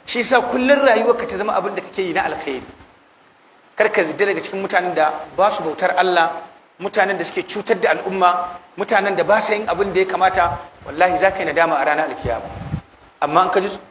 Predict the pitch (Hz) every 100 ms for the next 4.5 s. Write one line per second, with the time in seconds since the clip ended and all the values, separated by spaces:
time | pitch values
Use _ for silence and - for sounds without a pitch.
0 | - _ - 196 202 202 165 165 196 190
1 | 165 208 185 180 175 - 214 - 196 185
2 | 175 170 175 185 214 220 151 - - -
3 | _ _ - 202 208 185 175 175 190 -
4 | 185 165 160 -